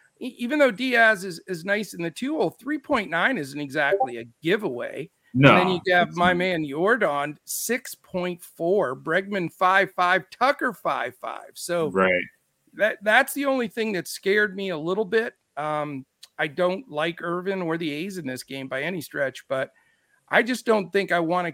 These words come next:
Speaker 1: commit that much salary to Houston. So it's gonna be more of a one-off situation for me, uh,
Speaker 2: Mm-hmm.
Speaker 1: rather than a stack. I don't like Urquidy, but I don't like the A's. So not a lot of exposure in this first game for me, Crash.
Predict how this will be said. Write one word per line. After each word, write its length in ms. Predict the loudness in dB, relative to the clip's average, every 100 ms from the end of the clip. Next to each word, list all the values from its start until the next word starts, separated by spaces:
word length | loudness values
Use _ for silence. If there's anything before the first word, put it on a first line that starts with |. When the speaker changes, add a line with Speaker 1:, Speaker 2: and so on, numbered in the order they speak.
| -10
Speaker 1:
commit 480 | -12 -8 -4 -6 -4
that 200 | -4 -4
much 240 | -6 -12 -10
salary 520 | -4 0 0 -2 -4
to 80 | -8
Houston. 500 | -6 -6 -6 -4 -4
So 160 | -2
it's 120 | -4 -4
gonna 220 | -4 -4
be 140 | -4
more 300 | -2 0 0
of 80 | 0
a 60 | -4
one-off 580 | 0 2 6 6 4
situation 760 | 0 -6 -6 -4 -4 -4 -6 -12
for 180 | -10 -8
me, 340 | -4 -4 -6 -12 _ _ _
uh, 40 | 0
Speaker 2:
Mm-hmm. 260 | 4 4
Speaker 1:
rather 280 | 4 4 0
than 200 | -6 -8
a 60 | -8
stack. 560 | -10 0 4 4 2 -2 _ _ _ _ _
I 80 | -6
don't 300 | 2 2 4
like 240 | 2 2
Urquidy, 540 | 0 -4 2 4 4 0
but 100 | 0
I 80 | 0
don't 280 | 2 0 2
like 220 | -2 -2
the 200 | -8 -8
A's. 460 | -4 -2 -2 -6 -8
So 400 | 0 0 0 -6
not 260 | 0 2 2
a 60 |
lot 220 | 2 2
of 80 | 0
exposure 560 | -6 -4 0 0 0 -4
in 80 | -2
this 160 | -6
first 320 | -4 -4 -4
game 220 | -6 -6 -8
for 140 | -10
me, 220 | -8 -8
Crash. 500 | -8 -8 -8 -10 -18